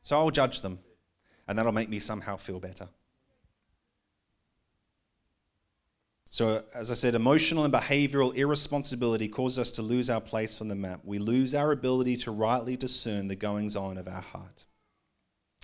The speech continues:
So our emotions are an interface. They're not the truth, and they're usually the fruit of a deeper reality. So again, in a situation when our emotions come up,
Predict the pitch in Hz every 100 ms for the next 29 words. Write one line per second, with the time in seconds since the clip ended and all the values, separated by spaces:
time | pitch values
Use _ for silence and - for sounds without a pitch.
0 | - - - 143 160 170 165 175 180 170
1 | 151 143 131 123 143 156 151 - 98 90
2 | - - - - - - - 127 135 170
3 | - - - - 185 117 143 - - _
4 | - - 127 120 147 202 196 165 143 131
5 | - - 170 170 143 123 120 139 139 131
6 | 117 101 101 90 90 87 _ _ _ _
7 | _ _ 151 147 185 185 143 113 - 180
8 | - 151 160 151 135 120 113 127 156 156
9 | 127 - 123 113 - 156 110 -